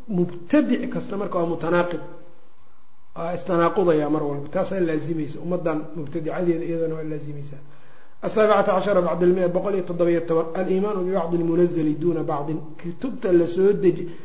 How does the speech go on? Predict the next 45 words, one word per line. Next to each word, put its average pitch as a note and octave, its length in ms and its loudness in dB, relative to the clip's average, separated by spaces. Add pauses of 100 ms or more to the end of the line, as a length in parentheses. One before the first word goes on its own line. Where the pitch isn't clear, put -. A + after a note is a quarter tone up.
kitaabka A#3+ 420 6
la F3+ 140 8
soo G3 220 4
dejiye F3 420 2
qaar G3+ 300 4
in F#3+ 100 0
la F3+ 80 2
rumeeyo, E3+ 400 2
qaarna F3+ 320 4
laga E3 220 2
tago. D#3 320 -4 (320)
"Afatu'minuuna F#3 680 0
bibacdi E3 320 0
al-kitaabi F3+ 440 0
wa E3 80 2
takfuruuna F3 480 0
bibacdin," E3 420 -2
waa D3+ 160 -2
soo E3+ 200 -2
marnay. - 380 -6
<clears throat> - 720 -8
Athaaminata G#3+ 560 4
cashara G3+ 320 0
bacda F3+ 280 0
al-mi'a, F#3 340 4
masalada G3+ 420 0
boqol F3+ 260 -2
siddeed F3 360 2
iyo D#3 180 -2
toban, D#3+ 280 -2
mukhaasamatum F3+ 760 -2
doodooda, E3+ 540 4
fiimaa F3+ 320 0
laysa F3 260 0
lahum E3+ 240 -2
bihi D#3 320 -6
cilmun, D#3 400 2 (340)
wax - 220 0
aanay F#3+ 280 0
cilmi G#3 300 0
u A#3 120 8
lahayn F#3 280 6
inay F3 180 2
ku A3 140 -6
doodaan. D#3+ 460 0